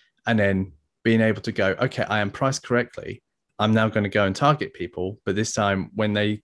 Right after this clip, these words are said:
say, "Oh, I'm not really sure about that," I'm gonna be able to stand my ground and say, "Y-, you know, this is the price. If you don't like it, I can suggest other people that you can go to that can do the same sort of thing." But, you know, it's kind of, you get what you pay for sort of scenario.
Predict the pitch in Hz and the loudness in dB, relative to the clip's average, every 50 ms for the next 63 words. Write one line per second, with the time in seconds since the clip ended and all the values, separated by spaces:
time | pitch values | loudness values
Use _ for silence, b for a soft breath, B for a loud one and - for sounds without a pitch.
0 | _ _ _ - - 110 101 98 95 - 143 147 139 123 110 101 95 87 - 110 | _ _ _ -6 -2 0 2 2 0 0 0 0 2 2 0 -2 -4 -6 -6 -4
1 | 123 143 147 151 151 147 143 135 - - - 135 127 127 120 117 110 101 92 110 | -2 -2 -2 0 0 0 0 0 -2 -2 -2 -2 -2 0 -2 -2 -4 -4 -4 -4
2 | 101 90 - - 104 107 104 101 104 98 104 101 98 - - - - - - 107 | -6 -6 -4 -6 -6 -4 -4 -4 -2 0 0 0 -2 -4 -6 -12 -8 -4 -2 -2
3 | 104 101 98 98 92 - 98 95 92 90 90 90 82 - - 92 95 90 - - | -2 -2 -4 -6 -6 -4 -4 -2 -2 -2 -4 -6 -8 -10 -8 -8 -8 -6 -4 -2
4 | 92 90 90 87 85 - - 87 95 - - - 101 101 95 90 85 85 82 90 | 0 0 0 -2 -4 -8 -10 -10 -10 -10 -8 -6 -4 -4 -2 -2 -2 -4 -2 -4
5 | 107 - - 110 - - 80 - - 82 57 - - - - B B B B B | -4 -4 -4 -6 -6 -6 -10 -8 -6 -6 -6 -8 -10 -12 -14 B B B B B
6 | B _ - - 123 117 101 101 90 92 - - 104 98 - - 92 - - 104 | B _ -2 0 2 2 2 2 0 -2 -2 -2 -4 -4 -2 -4 -8 -10 -8 -10
7 | 95 - - 101 92 - - - 90 90 92 - 110 98 - 90 85 76 - - | -10 -6 -4 -4 -4 -4 -4 -6 -8 -8 -6 -8 -8 -6 -6 -6 -6 -6 -6 -8
8 | - - 107 98 101 95 92 - - 98 85 76 64 - - 98 90 87 - B | -8 -8 -4 -2 -2 -2 -2 -4 -6 -8 -8 -8 -10 -10 -10 -10 -10 -10 -12 B
9 | B B B B B B B _ _ - 120 107 95 98 95 - 123 117 110 104 | B B B B B B B _ _ 0 0 0 2 0 -2 0 2 2 2 2
10 | 101 98 - - - - - - 117 101 95 95 87 - - - _ 98 98 90 | 0 -2 -6 -10 -12 -6 -2 0 0 0 0 -2 -2 -4 -6 -6 _ -4 -4 -2
11 | 85 80 85 69 65 - - - - - - 117 107 101 92 87 - _ _ _ | -2 -2 -4 -4 -4 -6 -8 -10 -8 -4 -2 0 0 0 0 -2 -4 _ _ _
12 | _ _ _ - 113 - - 104 85 - 90 82 - 95 98 - 117 107 101 95 | _ _ _ -8 -8 -2 -2 -2 -2 0 -4 -6 -6 -6 -4 0 0 0 0 0
13 | - - 85 85 - - - - 92 - - 101 95 87 82 71 62 58 - | -4 -6 -8 -8 -8 -10 -12 -12 -12 -10 -8 -6 -4 -4 -4 -6 -8 -10 -14